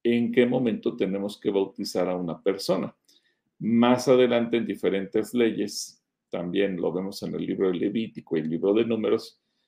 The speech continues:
te das cuenta que, eh, Dios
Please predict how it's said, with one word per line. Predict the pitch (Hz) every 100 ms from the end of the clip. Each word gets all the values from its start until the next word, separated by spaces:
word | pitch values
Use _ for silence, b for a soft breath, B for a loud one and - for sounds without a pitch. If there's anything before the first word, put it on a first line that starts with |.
| _ _
te | 101
das | 107 107
cuenta | - 113 101 107 -
que, | 98 95 - _ _ _ _ -
eh, | - 113 101 95 92 92 90 - _ _ _ _ _ _ _ _ _ - -
Dios | 151 143 - 123 127 120